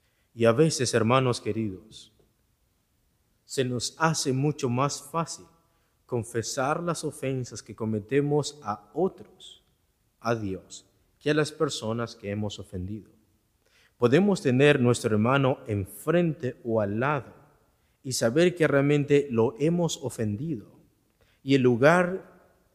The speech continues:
de ir ante él y decir, "Perdóname porque te he",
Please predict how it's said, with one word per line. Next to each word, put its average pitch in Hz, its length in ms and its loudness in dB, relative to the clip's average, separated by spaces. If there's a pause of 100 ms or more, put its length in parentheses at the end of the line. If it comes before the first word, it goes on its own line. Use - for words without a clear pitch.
(240)
de 131 200 0
ir 180 220 2
ante 135 420 2
él 120 80 -2
y 117 100 2
decir, 151 720 -4 (240)
"Perdóname 147 720 2
porque 110 400 -2
te 120 380 2
he", - 260 -4